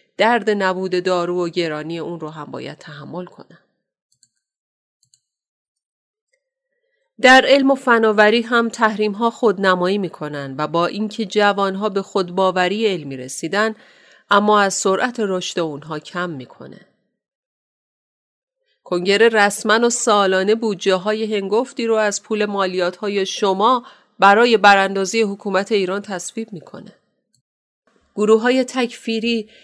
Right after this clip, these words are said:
هم برای زشت و کریه نشون دادن اسلام و حجاب و هم برای مبارزه با ایران ایجاد و تقویت می‌شن و جوان‌های پاک بیشماری برای دفاع از انسانیت و حقیقت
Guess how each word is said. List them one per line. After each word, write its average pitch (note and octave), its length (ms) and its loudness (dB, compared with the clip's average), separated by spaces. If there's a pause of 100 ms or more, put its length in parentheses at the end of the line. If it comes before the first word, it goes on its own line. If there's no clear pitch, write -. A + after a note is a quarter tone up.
(220)
هم B3+ 340 4
برای A3 500 4
زشت G#3 420 0
و G#3+ 60 0
کریه G3+ 460 -2
نشون G3+ 340 -2
دادن G3+ 320 0
اسلام G3+ 480 -2
و G3 60 -6
حجاب F3+ 520 0 (440)
و E3 100 2
هم A#3 300 -2
برای G#3+ 340 4
مبارزه G3 600 0
با F#3+ 140 2
ایران F#3+ 500 -2 (280)
ایجاد F#3 400 2
و F3+ 40 -6
تقویت E3+ 680 -4
می‌شن C#3 380 -10
و D#3 60 -4
جوان‌های F3 760 -2
پاک F#3+ 400 -4
بیشماری G3 720 -6
برای F3+ 400 -2
دفاع F3 400 -4
از F3 200 -4
انسانیت D#3 720 -10
و C#3+ 60 -10
حقیقت D3 560 -12